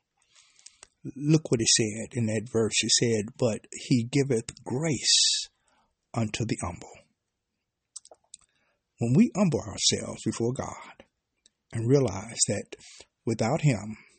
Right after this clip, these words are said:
we are nothing, when, when we don't give in to the cheap substitutes of this world that pride would make us think we deserve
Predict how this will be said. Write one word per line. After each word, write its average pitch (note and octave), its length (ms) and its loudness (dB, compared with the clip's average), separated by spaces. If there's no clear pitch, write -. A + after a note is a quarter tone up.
we A#2 180 4
are B2+ 80 4
nothing, - 400 -2
when, B2 160 2
when C3 300 6
we D#3+ 360 2
don't A#3 300 2
give C#3 280 2
in B2+ 520 4
to B2 160 4
the G#2+ 260 -2
cheap - 340 4
substitutes - 1040 2
of A2 180 0
this A2+ 240 4
world - 320 -4
that - 180 -2
pride A#2+ 320 2
would A#2 180 0
make A2+ 240 0
us - 380 6
think C3 200 2
we B2 140 4
deserve C3 640 0